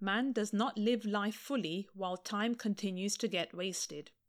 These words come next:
All dreams of achieving success and progress remain suspended in thoughts and don't get executed. Even if something little does get accomplished, it is not satisfactory because the complete potential of the person does not get harnessed.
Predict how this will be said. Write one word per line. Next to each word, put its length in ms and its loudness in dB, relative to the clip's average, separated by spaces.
All 260 6
dreams 480 2
of 100 -2
achieving 480 2
success 600 -2
and 220 -4
progress 680 0
remain 380 2
suspended 680 0
in 140 -2
thoughts 500 0
and 180 -4
don't 300 2
get 300 0
executed. 760 -8
Even 320 6
if 120 2
something 520 0
little 540 -2
does 240 2
get 240 2
accomplished, 760 -2
it 160 2
is 120 2
not 200 2
satisfactory 880 0
because 380 -4
the 80 -6
complete 500 -2
potential 540 0
of 140 -2
the 80 -2
person 680 -4
does 200 -2
not 260 0
get 200 -2
harnessed. 680 -2